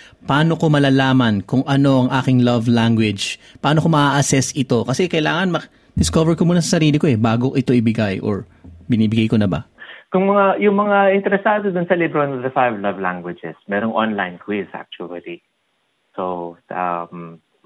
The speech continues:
Speaker 2: kung i-Google ninyo or i-search term ninyo, the Five Love Languages Quiz, meron diyang isang, ah, tanong at sagot na paraan kung malalaman kung ano yung, ah, love language mo. Pero sa,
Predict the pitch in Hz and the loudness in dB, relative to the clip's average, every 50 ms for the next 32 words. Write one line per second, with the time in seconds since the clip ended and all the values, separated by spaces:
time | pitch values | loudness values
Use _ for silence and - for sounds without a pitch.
0 | _ - - 120 117 113 113 131 123 113 117 117 139 139 127 151 147 139 139 139 | _ -12 -6 -4 -2 -2 -2 -2 -4 -4 -4 -2 -2 -2 2 2 2 2 2 0
1 | 135 135 127 117 110 107 - - 120 110 - - - 131 117 113 117 117 113 113 | 0 0 2 2 2 0 0 -2 -4 -4 -6 -6 -4 -2 -2 -2 -2 -4 -4 -4
2 | 113 110 107 104 101 101 101 101 107 104 - - 110 110 110 104 101 104 104 101 | -4 -4 -4 -4 -4 -6 -6 -8 -10 -10 -4 -2 -2 -2 -2 -4 -6 -6 -4 -6
3 | 95 95 101 95 92 95 95 95 98 92 - - 92 82 - _ _ - 170 160 | -6 -6 -8 -10 -8 -10 -10 -12 -12 -14 -12 -12 -14 -14 -14 _ _ -4 -2 -2
4 | 123 110 113 131 147 147 147 _ _ _ _ _ _ - - - - _ - 117 | 0 0 -2 -4 -6 -10 -16 _ _ _ _ _ _ -20 -20 -20 -20 _ -6 -2
5 | 113 110 110 110 107 101 110 104 101 101 98 - 110 104 104 101 98 95 92 92 | -2 0 0 0 -2 -2 -4 -4 -4 -6 -6 -6 -6 -6 -4 -6 -6 -8 -8 -10
6 | 92 87 87 - - 92 92 90 87 - 110 107 104 104 101 101 98 98 - - | -10 -12 -12 -10 -8 -6 -6 -6 -6 -4 -4 -4 -4 -4 -6 -4 -6 -6 -6 -8
7 | 87 87 101 95 87 - _ _ _ _ 98 92 92 90 - 95 92 - - 92 | -12 -8 -8 -8 -8 -8 _ _ _ _ -14 -12 -12 -10 -8 -8 -8 -6 -6 -8
8 | 95 92 101 - 104 95 92 92 92 90 90 87 87 87 85 85 90 - - - | -8 -10 -14 -14 -12 -12 -10 -10 -8 -8 -8 -8 -8 -8 -12 -16 -16 -16 -16 -16
9 | - 92 95 92 92 92 90 90 87 85 82 85 85 85 85 82 87 85 82 82 | -14 -12 -12 -12 -12 -12 -12 -14 -14 -14 -14 -14 -14 -14 -14 -16 -14 -14 -16 -16
10 | 85 - 87 - - - 92 82 - _ - - - - - _ - 220 226 220 | -16 -16 -18 -16 -14 -12 -12 -12 -12 _ -20 -20 -20 -20 -18 _ -2 -2 0 2
11 | 220 214 202 190 - - - _ _ - 254 | 2 0 0 -2 -4 -10 -20 _ _ 2 4